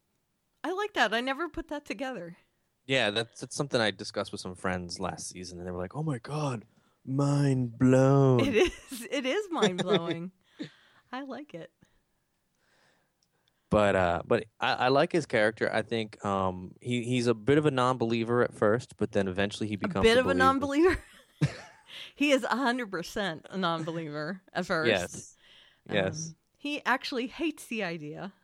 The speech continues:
Speaker 1: that anything could be happening, um,
Speaker 2: And
Speaker 1: that
Speaker 2: it
Speaker 1: is supernatural in any form.
Speaker 2: It takes his daughter getting possessed by a demon for him to really, truly
Speaker 1: Well,
Speaker 2: become a
Speaker 1: a hundred
Speaker 2: believer.
Speaker 1: percent.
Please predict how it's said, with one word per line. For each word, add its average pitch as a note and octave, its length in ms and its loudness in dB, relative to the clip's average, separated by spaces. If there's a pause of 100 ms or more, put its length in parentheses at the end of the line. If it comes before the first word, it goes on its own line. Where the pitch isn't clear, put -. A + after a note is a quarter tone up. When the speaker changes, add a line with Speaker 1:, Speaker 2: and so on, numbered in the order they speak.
(380)
Speaker 1:
that G#3 180 -2
anything F3 460 -6
could D#3 200 -12
be D3+ 120 -12
happening, E3 640 -14 (760)
um, E3 320 -12
Speaker 2:
And - 20 -
Speaker 1:
that G#2+ 100 0
Speaker 2:
it A2 100 0
Speaker 1:
is - 400 -16 (480)
supernatural G3 960 -4 (680)
in F#3+ 140 -8
any E3 180 -8
form. - 460 -18 (640)
Speaker 2:
It A#2+ 180 -4
takes - 500 -2
his G#2 280 -6
daughter G2+ 360 4
getting G2 280 -2
possessed F#2 500 -4
by F2+ 200 -4
a E2+ 60 -8
demon F2 400 -8
for F#2+ 140 -10
him F2 180 -12
to F2 100 -14
really, G2 240 -8
truly G#2 260 -4
Speaker 1:
Well, F3+ 160 -2
Speaker 2:
become G3 180 -4
a - 20 2
Speaker 1:
a G3+ 40 4
hundred B3+ 180 0
Speaker 2:
believer. F#3+ 160 -8
Speaker 1:
percent. F#3+ 140 -8